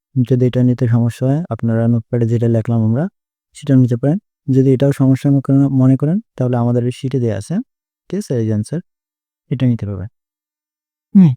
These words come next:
ঠিক আছে? তো আমাদের প্রতিটা, হুম, এই শিটগুলো প্রতিটা ভিডিও নিচে ডেসক্রিপশন বক্সে Google Drive-এর একটা লিংক দেয়া থাকে, ওখান থেকে পিডিএফ আকারে ডাউনলোড করে ফোনে বা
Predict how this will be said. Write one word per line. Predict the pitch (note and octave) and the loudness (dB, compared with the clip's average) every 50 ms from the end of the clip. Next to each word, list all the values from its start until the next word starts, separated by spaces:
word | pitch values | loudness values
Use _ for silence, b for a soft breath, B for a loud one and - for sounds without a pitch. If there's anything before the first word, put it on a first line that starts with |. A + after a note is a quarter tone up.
| - _ _ | -2 _ _
ঠিক | - F#3 A3 A3 | -2 0 0 0
আছে? | - D3 A2 - - _ _ _ _ _ _ _ _ _ _ _ _ _ _ _ | 0 -2 -4 -4 -8 _ _ _ _ _ _ _ _ _ _ _ _ _ _ _
তো | C3+ B2 A#2+ | 4 4 6
আমাদের | A#2+ B2 B2 C3 A#2+ - | 4 4 4 2 0 -2
প্রতিটা, | D3 C#3 E3+ E3 - E3+ G3+ C4+ - _ _ _ _ _ _ _ _ _ _ _ _ _ _ _ _ _ - | -2 0 0 2 2 0 0 0 -4 _ _ _ _ _ _ _ _ _ _ _ _ _ _ _ _ _ 4
হুম, | F#3 E3+ D#3 C#3+ B2+ C#3+ | 4 4 4 4 2 2
এই | C#3+ C#3 C3+ | 2 2 2
শিটগুলো | - D3+ C3+ C3 C3 C3 D#3 D#3+ - | 2 0 0 2 0 0 0 0 -2
প্রতিটা | C#3 B2+ - B2+ - C3 B2 B2 B2 A#2+ A2+ A#2 | -4 -4 -4 -4 -2 0 0 0 0 0 0 0
ভিডিও | A#2 C3 C3 B2+ B2+ | 0 2 2 2 2
নিচে | B2 - - C3+ B2+ | 2 2 0 -2 -2
ডেসক্রিপশন | B2 A2 - - A#2+ - - B2+ A#2+ G#2+ | -2 -2 -2 -4 -6 -4 -2 -2 -2 -2
বক্সে | A2 - - C3+ D3 G3+ E3+ | -4 -6 -4 -4 -4 -2 -2
Google | C3 B2 A#2 A2+ A2+ | -2 -2 -2 0 -2
Drive-এর | A#2+ A#2 - B2 A#2 | -2 -2 -2 -6 -6
একটা | - - A#2+ | -4 -4 -2
লিংক | A#2 A2+ A2+ A2 | 0 0 0 -2
দেয়া | G#2+ G2 - | -4 -6 -6
থাকে, | A#2 B2+ D#3+ F#3+ D3+ | -6 -6 -6 -6 -6
ওখান | A#2+ A#2+ A2+ A2+ | -4 -4 -4 -4
থেকে | B2 A#2+ - C3 B2+ - | -4 -6 -6 -8 -6 -6
পিডিএফ | B2+ A#2 A#2+ A#2 A#2 A#2+ | -4 -4 -2 -4 -4 -4
আকারে | A#2 B2 B2+ B2 | -4 -4 -4 -2
ডাউনলোড | A#2 A2 A2 G#2+ A2 - - | -2 -2 -2 -4 -6 -6 -4
করে | C3 D3+ G3 A#3 - _ _ _ _ _ _ _ _ _ - | -2 -2 -2 -4 -6 _ _ _ _ _ _ _ _ _ 0
ফোনে | - C3 C#3 C#3+ C3+ C3 | 2 4 4 4 4 2
বা | B2+ | 0